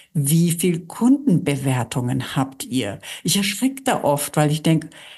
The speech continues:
"Jesus ist seit zehn Jahren schon im, äh, Geschäft und habt, äh, zehn oder zwanzig Kundenbewertungen." Das kann nicht sein. Also bitte guckt da noch mal genauer hin. Dann haben wir noch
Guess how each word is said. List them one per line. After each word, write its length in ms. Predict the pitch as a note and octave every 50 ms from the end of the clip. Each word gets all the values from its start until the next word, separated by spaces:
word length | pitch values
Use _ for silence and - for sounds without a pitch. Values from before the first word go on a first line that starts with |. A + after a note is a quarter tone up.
| _
"Jesus 680 | _ - D#3+ E3 F#3 G#3 A#3 B3+ C4 C4 - E3 - -
ist 200 | - F#3+ F#3+ -
seit 260 | G3+ G3 F#3+ F#3+ -
zehn 260 | - - G#3 G3+ G3+
Jahren 300 | G3 E3 D#3 F3 E3+ F3+
schon 300 | - - - G#3 F3+ F3
im, 320 | - D#3+ D#3+ D#3 D#3 D#3
äh, 240 | C3+ D3+ D3 C#3+ C#3 C#3
Geschäft 460 | - D#3+ D#3+ - G#3 G#3 G3+ G#3 - - - - - -
und 140 | - F3+ F3
habt, 340 | F#3 F#3 F3+ F#3 - - - -
äh, 180 | D#3 D#3 D#3
zehn 320 | D3+ - - F3 E3+ E3+ E3+
oder 180 | D3 D3+ E3 D#3+
zwanzig 400 | - - D#3+ C#3+ C#3 D3 D3 -
Kundenbewertungen." 840 | - - C4 C#4 D4 C4 C#3+ C#3+ C#3+ C#3+ C#3+ C3 C3+ C3+ C#3 C#3+ C3+
Das 160 | C#3 - -
kann 160 | - F3 E3
nicht 160 | D#3+ D3+ D3
sein. 320 | - - - - - - -
Also 260 | - E3+ E3 D#3+ D#3+ C#3+
bitte 280 | - - F3+ G3 F#3
guckt 280 | - - G3 F#3 - -
da 80 | F3+
noch 180 | F3 E3+ D#3+ -
mal 120 | E3+ D3+
genauer 340 | D#3 D3+ C#3+ C#3+ C3+ C3+ C3
hin. 420 | C#3 C#3+ D#3+ D#3+ C#3 C3+ C3+ - - - - - - - - - - _ _ _ _ _ -
Dann 340 | A3 A#3 B3+ C4+ C#4 C4
haben 120 | B3 A#3+ A3+
wir 60 | A3+
noch 320 | G#3+ A3 G#3+ G#3+ - -